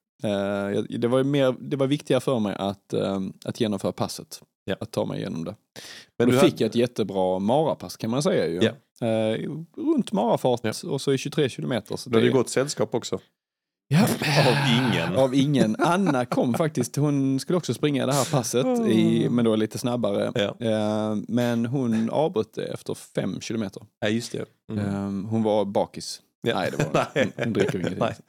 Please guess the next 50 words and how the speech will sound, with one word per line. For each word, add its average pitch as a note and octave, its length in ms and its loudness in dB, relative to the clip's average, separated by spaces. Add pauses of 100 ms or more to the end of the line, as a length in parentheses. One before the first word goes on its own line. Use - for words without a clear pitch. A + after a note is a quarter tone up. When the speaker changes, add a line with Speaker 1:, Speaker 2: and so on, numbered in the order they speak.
(380)
Speaker 1:
Men, B2+ 240 2
eh, B2 640 2
hon, C3 280 2
och C3 140 -2
då C#3+ 100 4
kom C#3+ 180 2
hon, D3+ 120 2
jagade C3 200 4
hon C#3 140 4
bort A2+ 360 0
och, - 240 -2
eh, G2+ 80 2
tog G#2+ 200 -2
någon F2+ 140 -2
bild E2+ 300 -2
och F2 260 -2
peppade F2+ 320 -4
lite - 180 -12
och D#2+ 40 -10
så. - 140 -6
Speaker 2:
Ja. F#2+ 140 -2 (160)
Speaker 1:
Så - 60 -8
det B2 120 -2
var C3+ 100 0
ändå, G#2+ 380 0 (520)
ja, G#2+ 120 -2 (200)
ändå A#2+ 140 2
Speaker 2:
Men, A2+ 140 2
Speaker 1:
något - 300 -4
Speaker 2:
men C3+ 100 2
du E3 60 2
sa D3+ 100 0
Speaker 1:
sällskap. G3 160 2
Speaker 2:
något - 80 -2
intressant C#3+ 360 0
till C3+ 100 -6
mig A#2+ 140 0
när G#2 80 -2
vi G2+ 100 2
var G2+ 100 2
ute A2 220 -2
och F#2+ 600 0 (280)
sprang G#2+ 220 -4
häromdagen G2 460 0
och F#2+ 160 -6
så F#2 200 0
att, - 160 -6
eh, F#2 340 0
för - 140 -4
det, C3 80 2